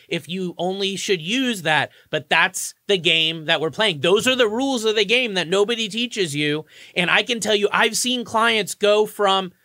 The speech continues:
actually just closed a guy that came to me back in January with a five ninety score, and now he's a six sixty-five score several months later. How?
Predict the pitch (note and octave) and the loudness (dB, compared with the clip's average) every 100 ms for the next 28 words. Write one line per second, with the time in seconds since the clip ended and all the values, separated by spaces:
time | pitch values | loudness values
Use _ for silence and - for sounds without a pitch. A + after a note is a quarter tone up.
0 | - G#3 - A3+ C#3 G#3+ A#3 - A#3 A#3+ | -6 -4 -2 -4 -2 -2 -2 -4 0 2
1 | C4+ A#3+ F3 F#3 F#3 F3+ F#3+ F#3 - - | 2 -4 -4 0 4 4 4 0 -6 -4
2 | F#3+ - A3 A#3+ A#3+ A#3 A3 G#3 G#3 F3+ | -4 0 -2 -2 -4 -2 2 2 2 -4
3 | C#3+ F#3+ A3+ B3 G3 F3 F3 F3 F3 - | 0 2 2 0 2 4 4 2 0 -6
4 | - F#3+ E3+ - G3 A3 G#3 G#3 A3 G#3+ | -2 0 0 0 2 2 2 0 0 0
5 | G#3 F#3 - B3 G3+ D#3+ D#3+ - F3+ F3+ | -6 -2 2 4 4 2 -2 -2 0 2
6 | G#3 A#3+ B3+ G#3 D#3+ - B3 - - G#3 | 2 4 2 2 0 0 -2 -2 -2 -2
7 | - A3 G3 G3 F#3+ F3+ - G#3+ A#3+ G3+ | -2 -8 0 2 2 2 -2 0 2 2
8 | A#2+ G#2+ _ _ - - F#3+ G#3 G3+ G3 | 0 -6 _ _ -4 0 2 2 0 -2
9 | F3 G3+ A3 F3 A2+ _ - - F3+ G3 | -2 2 2 2 -2 _ -10 0 2 4
10 | A#3+ C#4 | 4 0